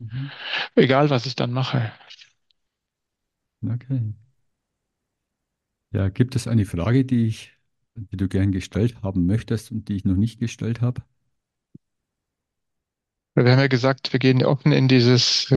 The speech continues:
Speaker 2: Gespräch hinein und gibt sicherlich noch viele Aspekte, die, die, wo ich was dazu sagen könnte oder die ich wichtig finde. Aber im Moment fällt mir keiner ein.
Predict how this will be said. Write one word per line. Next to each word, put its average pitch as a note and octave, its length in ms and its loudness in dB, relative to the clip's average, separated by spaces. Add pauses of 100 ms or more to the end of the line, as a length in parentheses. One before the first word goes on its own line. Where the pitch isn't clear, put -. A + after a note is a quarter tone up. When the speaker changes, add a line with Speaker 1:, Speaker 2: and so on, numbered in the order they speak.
Speaker 2:
Gespräch - 800 2
hinein B2+ 560 6
und C3+ 320 2 (260)
gibt - 200 0
sicherlich D#3+ 380 4
noch B2+ 220 0
viele E3 360 4
Aspekte, C3 640 -2
die, B2 260 4
die, A#2+ 500 4
wo B2 120 6
ich B2+ 140 2
was B2 160 -2
dazu C3 240 -2
sagen B2+ 340 4
könnte B2 320 2
oder B2+ 160 4
die B2 120 2
ich - 140 2
wichtig C#3 380 4
finde. B2+ 420 4 (1500)
Aber C#3+ 200 2
im C#3 40 2
Moment C#3+ 600 2 (840)
fällt C3+ 240 2
mir C3+ 80 4
keiner B2+ 340 2
ein. A2 220 -4